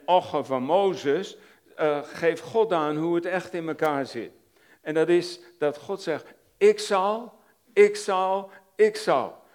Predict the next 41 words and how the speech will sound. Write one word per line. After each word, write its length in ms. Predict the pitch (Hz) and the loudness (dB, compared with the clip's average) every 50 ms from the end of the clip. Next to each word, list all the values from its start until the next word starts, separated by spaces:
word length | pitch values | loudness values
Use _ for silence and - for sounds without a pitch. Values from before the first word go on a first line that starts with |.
| _ _ _ | _ _ _
Mozes, 720 | - 160 202 226 226 220 151 135 170 175 175 170 - - - _ _ - | -6 0 4 4 6 4 4 0 -2 -2 -4 -6 -12 -18 -20 _ _ -18
het 160 | - - - | -16 -16 -14
gaat 380 | - - 226 226 233 233 233 | -10 -4 -2 -2 0 0 0
er 100 | 220 190 | 0 0
helemaal 540 | 180 196 214 214 208 202 185 180 180 175 175 | 0 2 2 2 2 0 0 2 2 2 2
niet 260 | 175 175 170 170 170 | 0 -4 -8 -8 -6
om 420 | 170 175 180 165 143 143 151 160 - - - _ | -4 -2 0 0 0 -2 -6 -10 -18 -20 -20 _
of 200 | - 165 170 147 | -4 -4 -4 -4
jij 300 | 135 180 190 190 196 185 | -2 -2 0 0 0 0
denkt 400 | 190 180 180 180 175 170 151 - | 0 0 -2 -2 -2 -6 -8 -8
of 220 | - 175 170 156 - | -6 -6 -6 -6 -6
je 180 | - 170 170 | -6 -6 -2
wel 200 | 156 165 160 151 | 0 0 0 0
in 120 | 147 147 143 | -2 -4 -6
staat 420 | - - 196 175 170 160 151 131 | -6 -4 -2 -2 -2 -2 -2 -2
bent 260 | 123 143 135 139 139 | 0 0 0 -2 -4
om 220 | 95 98 151 143 139 | -8 -8 -8 -8 -8
het 120 | 131 - | -8 -10
te 140 | - 139 123 | -10 -14 -10
doen. 320 | 123 135 127 107 90 - _ _ _ _ _ - - _ | -8 -8 -8 -8 -10 -16 _ _ _ _ _ -20 -10 _
Of 200 | - 170 170 170 | -4 -4 -2 -2
je 120 | 180 175 | -4 -2
wel 160 | 165 170 165 | -2 0 0
in 120 | 160 156 151 | 0 -2 -6
staat 460 | - - - 180 175 175 170 160 135 | -6 -4 -2 0 0 0 -2 -2 0
bent, 340 | 151 156 151 147 135 - - - - - - - | 0 0 0 0 -6 -10 -14 -20 -20 -20 -12 -4
eh, 280 | - 151 147 139 131 123 - - - - | 0 0 2 2 0 -2 -6 -10 -10 -4
of 180 | - 147 151 - | -4 -4 -4 -2
je 120 | 165 170 | -2 2
wel 220 | 165 165 165 160 170 | 4 4 4 4 2
denkt 280 | 180 180 175 170 170 | 0 -2 -2 -2 -4
dat 140 | 151 151 147 | -6 -4 0
jij 220 | 160 170 170 165 | 2 2 2 2
het 160 | 160 147 - - | 0 -2 -2 0
potentieel 800 | - 165 160 160 160 139 143 135 - - 185 180 175 165 160 143 | 2 2 2 2 2 -4 -8 -8 -6 -4 -2 2 2 2 2 0
hebt 340 | 127 135 131 127 127 - - - _ | -2 -4 -4 -4 -6 -10 -20 -20 _
om 180 | - 147 139 143 | -10 -10 -6 0
deze 500 | 135 151 160 160 156 151 151 143 127 - - - _ - | 2 4 4 2 2 0 -2 -2 -2 -2 -10 -20 _ -4
opdracht, 720 | - 147 151 151 - 147 143 135 139 135 - - - - | -2 -2 0 0 0 2 2 2 0 -2 -4 -10 -8 -4
eh, 280 | 135 131 127 123 117 110 | 0 0 0 0 0 -4
eh, 500 | 107 - - - _ - 135 117 113 | -6 -8 -16 -20 _ -12 -10 -8 -8